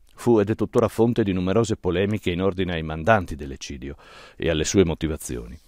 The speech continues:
La ricostruzione dettagliata dello svolgimento dell'operazione gappista fu fornita nel corso dei processi e poi ripresa e approfondita in alcune pubblicazioni. La colonna raggiunse l'abitato di Porzus e poi si divise in gruppi,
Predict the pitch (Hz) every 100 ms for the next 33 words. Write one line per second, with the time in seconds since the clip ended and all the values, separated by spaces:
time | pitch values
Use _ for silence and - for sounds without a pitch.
0 | _ _ - - _ _ _ - 87 90
1 | 107 104 - 113 82 87 80 82 82 82
2 | 76 78 80 90 82 87 95 85 76 -
3 | 73 - 80 76 - 80 - 85 85 _
4 | _ - 110 117 110 117 104 87 - 98
5 | - 78 80 87 87 73 67 - 78 107
6 | 95 - 113 104 95 92 - 92 90 -
7 | 90 80 78 76 - 82 - 65 67 -
8 | - 67 60 - _ _ _ - - -
9 | - - 95 - 90 76 71 80 - -
10 | 92 104 113 107 85 73 98 - 85 -
11 | 92 - 73 69 - - _ - 104 98
12 | 98 - 104 95 95 87 73 73 - 64